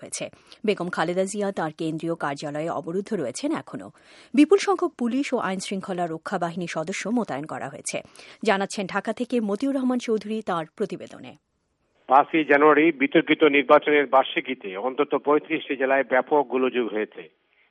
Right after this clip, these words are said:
Speaker 2: বিএনপির নেতৃত্বাধীন বিশ দলীয় জোট দিনটি গণতন্ত্র হত্যা দিবস হিসাবে পালন করেছে। অপরদিকে শাসক আওয়ামী লীগ গণতন্ত্র রক্ষা দিবস হিসেবে পালন করে।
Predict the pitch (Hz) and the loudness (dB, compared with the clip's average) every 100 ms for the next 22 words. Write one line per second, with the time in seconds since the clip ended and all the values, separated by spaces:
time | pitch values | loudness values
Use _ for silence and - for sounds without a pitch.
0 | _ 107 135 143 147 131 135 - 143 139 | _ -4 -2 -2 -2 -2 -4 -6 -6 -4
1 | 131 131 135 131 143 131 131 123 143 151 | -6 -6 -4 -4 -4 0 0 2 2 0
2 | 147 _ 131 139 135 131 123 135 143 135 | -6 _ -6 -6 -6 -4 -2 0 -2 -4
3 | 131 120 127 143 135 139 143 131 131 120 | 0 0 0 -4 -4 -6 -6 -6 -4 -2
4 | 123 117 110 110 101 - 82 _ _ _ | 0 0 -2 -6 -8 -10 -16 _ _ _
5 | 120 151 131 127 127 - 131 139 127 123 | -6 -4 -4 -2 -2 0 0 2 4 6
6 | 131 139 135 147 127 127 135 135 131 117 | 6 4 -2 -4 -2 -2 -4 -2 0 2
7 | 131 - 143 131 127 123 123 117 113 104 | 0 0 -2 -2 -4 -2 -2 0 -2 -4
8 | 104 95 | -12 -14